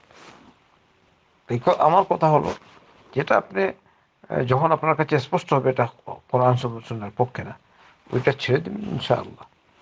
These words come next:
আর মানুষ যথাসাধ্য চেষ্টা করবে এমন আলিমের কাছে জ্ঞান শিখতে যার মধ্যে, আহ,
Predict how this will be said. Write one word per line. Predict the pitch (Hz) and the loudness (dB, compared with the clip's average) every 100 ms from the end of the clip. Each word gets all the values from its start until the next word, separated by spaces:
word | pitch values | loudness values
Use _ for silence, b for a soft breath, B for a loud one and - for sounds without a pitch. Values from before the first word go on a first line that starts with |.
| b b b b b b b b b b b b b - | b b b b b b b b b b b b b -4
আর | 120 | 0
মানুষ | 120 123 131 | 4 2 2
যথাসাধ্য | 135 151 131 131 135 | 2 2 2 0 -2
চেষ্টা | 143 135 139 | -4 0 0
করবে | 127 117 120 - b b b b _ - | 0 -4 -6 -12 b b b b _ -4
এমন | 123 147 | 2 6
আলিমের | 139 135 135 135 | 6 4 4 2
কাছে | 127 131 | 0 -2
জ্ঞান | 123 120 | -2 -2
শিখতে | 117 123 - 113 | -2 -10 -12 -6
যার | 117 110 | -4 -4
মধ্যে, | 110 120 113 117 | -2 -4 -2 -2
আহ, | 110 _ _ _ _ _ _ _ - 98 98 95 92 90 - | -2 _ _ _ _ _ _ _ -12 -10 -10 -12 -14 -18 -20